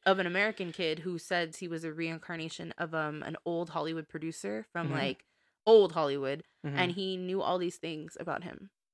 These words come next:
Speaker 1: Like, exact things about him.
Speaker 2: You see what I mean?
Speaker 1: So, we gotta do that one,
Speaker 2: You have
Speaker 1: too.
Speaker 2: to,
Speaker 1: That
Speaker 2: yeah,
Speaker 1: was,
Speaker 2: yeah.
Speaker 1: that was a really good one.
Speaker 2: W-, w-, you gotta do deep dive in this stuff, man.
Speaker 1: But
Speaker 2: Like
Speaker 1: unlike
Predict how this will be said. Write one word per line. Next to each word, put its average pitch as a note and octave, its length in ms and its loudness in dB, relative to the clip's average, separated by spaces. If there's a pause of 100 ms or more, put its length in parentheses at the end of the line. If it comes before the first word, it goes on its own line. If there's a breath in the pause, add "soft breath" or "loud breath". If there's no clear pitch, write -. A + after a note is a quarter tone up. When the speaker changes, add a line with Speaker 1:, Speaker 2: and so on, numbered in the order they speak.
(200)
Speaker 1:
Like, D#3+ 200 0
exact E3+ 440 6
things C#3+ 320 -8
about D#3 200 -2
him. D#3 220 -10 (400)
Speaker 2:
You D#3+ 80 4
see G3 140 8
what A3 80 12
I - 20 4
mean? C#4+ 220 0
Speaker 1:
So, D3+ 440 0 (640)
we F#3+ 80 2
gotta G3+ 160 10
do F3+ 140 2
that D3 160 8
one, D#3 120 0
Speaker 2:
You E3+ 120 12
have F3 120 12
Speaker 1:
too. C#3+ 120 8
Speaker 2:
to, B2 60 4
Speaker 1:
That G3 80 12
Speaker 2:
yeah, G#3 80 12
Speaker 1:
was, - 120 4
Speaker 2:
yeah. E3 60 6
Speaker 1:
that F3+ 80 8
was F#3 120 4
a E3 40 -4
really D#3 160 2
good D#3 140 -2
one. D#3 220 -2
Speaker 2:
W-, F#3+ 300 -10
w-, E3+ 180 0
you G#3 60 4
gotta D#3+ 140 8
do C3 100 -2
deep C3 160 -2
dive C3 160 0
in C3 80 -6
this C3 120 -6
stuff, C3 180 -8
man. C3 80 0
Speaker 1:
But G3+ 240 6
Speaker 2:
Like A3+ 160 4
Speaker 1:
unlike A3 340 0